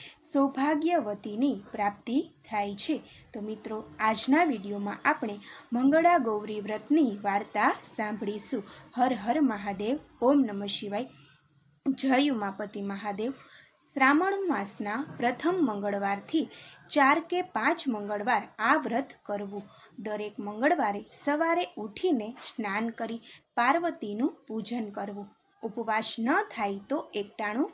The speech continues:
કરવું. પૂજન કર્યા પછી મંગળા ગૌરીની વાર્તા કહેવી કે સાંભળવી. કન્યાઓ વિવાહ થયા પછી પતિનું સુખ મળે તે માટે આ વ્રત પરણીને સાસરે ગયા પછી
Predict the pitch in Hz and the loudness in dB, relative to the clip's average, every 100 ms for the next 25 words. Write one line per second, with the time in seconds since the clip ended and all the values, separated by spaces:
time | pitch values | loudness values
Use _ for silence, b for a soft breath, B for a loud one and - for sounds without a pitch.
0 | - 214 208 202 196 B B B 269 277 | -4 -4 -4 -6 -10 B B B 2 2
1 | 294 370 359 202 202 202 202 302 311 - | 4 2 0 -2 -2 -2 0 0 0 -4
2 | 208 208 208 208 220 220 214 202 196 220 | -6 -8 -8 -6 -4 -2 -2 -4 -6 0
3 | 339 277 202 202 196 202 - 262 262 277 | 0 0 -2 -6 -4 -4 -2 -2 -2 -4
4 | 269 302 B B B - 359 - - 214 | -4 -4 B B B -6 -4 -4 -4 -4
5 | 214 208 208 202 196 B B _ - 240 | -4 -6 -8 -8 -12 B B _ -4 2
6 | 269 370 277 208 220 B - 240 285 320 | 2 4 2 0 -6 B -8 0 2 4
7 | 330 370 370 220 233 262 - 330 - 214 | 2 0 -2 -2 -2 -2 0 0 0 -6
8 | 196 - 214 220 214 220 277 - 285 330 | -8 -6 -6 -6 -8 -4 -6 -4 -4 -4
9 | - 247 208 220 226 B B B - 330 | 2 2 2 -2 -6 B B B -2 2
10 | 302 208 196 208 - - 226 302 247 214 | 2 0 -4 -6 -8 -2 2 2 0 -6
11 | - - 220 220 247 359 254 226 311 - | -10 -6 -2 0 2 2 0 -2 -8 -6
12 | 220 202 202 285 330 214 214 214 - 370 | -2 -2 -2 -2 -2 -2 -4 -6 0 0
13 | - 214 | 0 -6